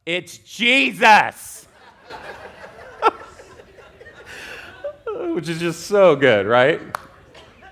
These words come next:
So we're not asking this question because we are like the clueless musician who doesn't know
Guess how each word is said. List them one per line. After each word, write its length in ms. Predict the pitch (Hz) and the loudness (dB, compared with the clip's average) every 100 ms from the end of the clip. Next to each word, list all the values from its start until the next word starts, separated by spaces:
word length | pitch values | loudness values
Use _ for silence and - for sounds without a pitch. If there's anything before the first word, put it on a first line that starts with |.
| - - - _ _ | -20 -20 -20 _ _
So 280 | 214 202 | 2 2
we're 140 | 202 262 | 2 4
not 180 | 269 208 | 6 6
asking 360 | 175 - 156 | 4 2 -4
this 120 | 143 | -4
question 440 | 147 - 135 - 127 | -6 -4 -6 -6 -10
because 640 | 123 - 113 117 120 120 | -10 -6 -4 -4 -6 -14
we 280 | 104 117 120 | -14 -8 -8
are 100 | 117 | -4
like 300 | 110 107 - | -4 -6 -10
the 60 | |
clueless 680 | 123 - 117 113 113 113 - | -14 -12 -10 -8 -8 -10 -12
musician 560 | 104 98 101 98 107 95 | -14 -12 -14 -14 -14 -14
who 160 | 107 | -14
doesn't 440 | 98 107 104 117 110 | -8 -8 -8 -14 -14
know 540 | 101 98 87 85 117 | -10 -8 -10 -12 -16